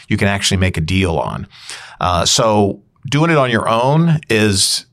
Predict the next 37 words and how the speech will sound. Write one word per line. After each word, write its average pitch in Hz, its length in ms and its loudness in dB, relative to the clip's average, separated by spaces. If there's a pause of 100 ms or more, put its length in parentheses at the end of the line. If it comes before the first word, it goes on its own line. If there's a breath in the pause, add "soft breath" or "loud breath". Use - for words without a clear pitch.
(140)
probably 113 340 0
a 95 60 2
full-time 90 500 -2
job, 64 400 -2 (640 loud breath)
uh, 85 180 0
if - 160 -2
you're 127 80 0
gonna 104 160 0
diversify 90 600 0
into 87 200 -2
twenty 92 340 0
or 82 100 0
more 80 440 0
investments. - 720 -4
And 123 160 0
then 156 380 2
the 135 160 2
other 143 240 2
option 117 320 -2
is 110 160 0
to - 100 -4
do 104 420 2
a 82 60 0
fund, 92 540 -2 (100)
which 107 320 -2
is 95 220 0 (280)
been 101 160 2
popularized 92 840 0
by 80 480 -2
AngelList 90 640 -2 (640 loud breath)
and 104 540 2 (200)
is 127 200 0
a, 117 200 -2
is 131 140 0
an 143 80 4
easy 226 300 0
way 73 480 -2